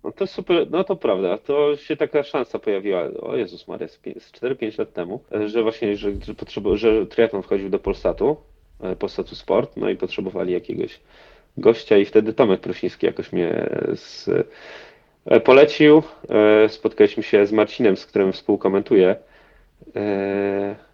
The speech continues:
spotkaliśmy się na kawie, no i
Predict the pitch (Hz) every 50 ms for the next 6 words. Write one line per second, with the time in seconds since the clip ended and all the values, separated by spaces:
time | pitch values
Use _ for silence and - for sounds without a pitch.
0 | _ _ - - - - - 104 98 - - 104 - - 95 95 - 85 87 95
1 | 98 95 98 101 - - _ _ _ _ _ _ _ _ _ _ _ _ _ _
2 | _ _ _ _ _ - - - 311 349 370 359 349 330 294 240 180 151